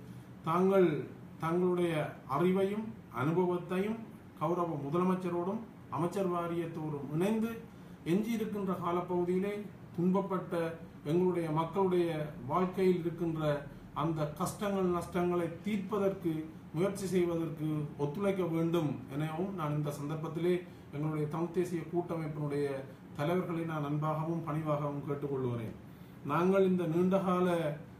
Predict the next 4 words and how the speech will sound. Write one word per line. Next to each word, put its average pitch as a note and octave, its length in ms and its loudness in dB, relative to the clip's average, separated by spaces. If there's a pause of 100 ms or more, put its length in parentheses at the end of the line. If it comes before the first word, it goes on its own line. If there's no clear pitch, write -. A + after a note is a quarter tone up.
(120)
யுத்தத்துக்கு F3+ 680 0
பின்னரான F#3+ 520 2
காலப்பகுதியிலே E3+ 800 0 (240)
பல D3+ 140 0